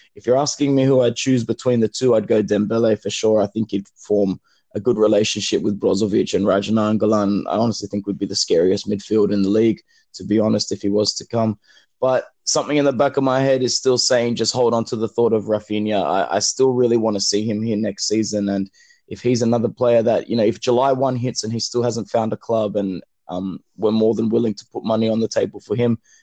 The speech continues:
maybe even at a reduced price because, you know, we won't have to, we won't be under an obligation to purchase him for that fixed price anymore. We'll see how we go. So long story short, I'd take Dembele over Carvalho, but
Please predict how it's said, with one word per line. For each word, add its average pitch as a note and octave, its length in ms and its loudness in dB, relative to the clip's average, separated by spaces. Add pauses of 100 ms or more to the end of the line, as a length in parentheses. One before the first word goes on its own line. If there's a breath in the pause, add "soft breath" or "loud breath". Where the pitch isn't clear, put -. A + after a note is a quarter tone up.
(220 soft breath)
maybe B2 260 2
even A#2+ 260 2
at B2 100 2
a B2 80 4
reduced A#2 480 -2
price B2 260 0
because, G2+ 640 -6
you F#2+ 120 -10
know, G2+ 120 -4
we G#2+ 120 -2
won't G#2+ 240 -4
have G#2+ 180 -12
to, G#2 240 0
we G2+ 140 -2
won't A2 220 0
be G#2+ 100 0
under G2+ 240 2
an G2+ 40 0
obligation G2+ 600 0
to - 80 -16
purchase - 420 -6
him G2 80 -10
for F#2 120 -10
that F#2+ 200 -6
fixed - 300 -18
price G2+ 240 -2
anymore. G#2 420 -4 (460)
We'll B2 100 -4
see D#3+ 160 2
how C3 140 2
we A2+ 100 4
go. G#2 240 2
So A2+ 300 2
long C#3+ 260 2
story C3 300 2
short, G2 240 0
I'd G#2 160 0
take - 240 -2
Dembele G#2 540 2
over G2 240 -2 (220)
Carvalho, G2 540 2
but G2 280 -2